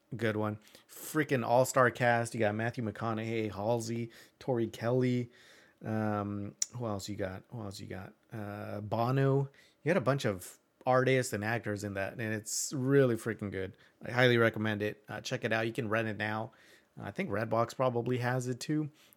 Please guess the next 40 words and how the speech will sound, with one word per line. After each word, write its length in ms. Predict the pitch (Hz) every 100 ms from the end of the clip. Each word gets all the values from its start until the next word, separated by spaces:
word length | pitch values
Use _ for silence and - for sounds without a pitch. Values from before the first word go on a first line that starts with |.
| -
but 320 | 104 104 - -
we 120 | 117
bought, 320 | 107 104 -
we 160 | 127 117
paid 280 | - 113
for 340 | - 110 104 101 - -
just 220 | - -
renting 360 | 104 104 110
it. 180 | 110 110 -
At 140 | 113
this 140 | 151
point, 240 | 147 165 143
we 120 | 131
just 200 | 127 -
stream 320 | - 104 110
everything. 380 | 110 113 123 117
I 40 |
used 220 | 139 185 185
to 80 |
Redbox 520 | 120 120 117 127 127 -
just 160 | 113
because 220 | 117 113
it 60 | 110
was 120 | 104
cheaper, 440 | - 123 117 175 - - - - - - -
but, 120 | - 120
uh, 260 | 113 107
this 200 | 107 127
time 280 | - 113 104
I 60 | 104
just, 300 | 101 92 -
you 100 | 113
know, 100 | 104 -
just 140 | 131 104
spend 220 | - 113
the 40 |
money 240 | 104 101 107
on 80 | 107
Amazon 480 | 107 107 107 107
and, 200 | 104 101